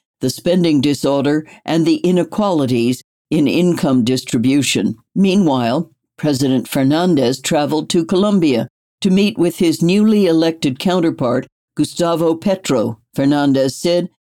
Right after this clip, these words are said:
he is determined to continue and strengthen Argentina's commitment and support for peace in Colombia, and said Latin America needs an active Colombia on the path to integration.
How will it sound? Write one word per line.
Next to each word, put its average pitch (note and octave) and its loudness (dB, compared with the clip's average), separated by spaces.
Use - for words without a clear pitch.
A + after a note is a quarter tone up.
he G3 2
is F#3 2
determined F3+ 0
to C3+ 0
continue G#3 2
and G#3 2
strengthen D#3+ 0
Argentina's C#3 0
commitment A3 0
and G#3 0
support G3+ -2
for D#3+ -2
peace D3+ 0
in E3+ 0
Colombia, D#3 0
and C3+ 0
said C3+ -2
Latin D#3+ 0
America E3 2
needs D#3 2
an C3+ -2
active F#3 -2
Colombia C#3+ 0
on C#3 2
the C#3 0
path B2 -4
to B2+ 0
integration. B2+ -2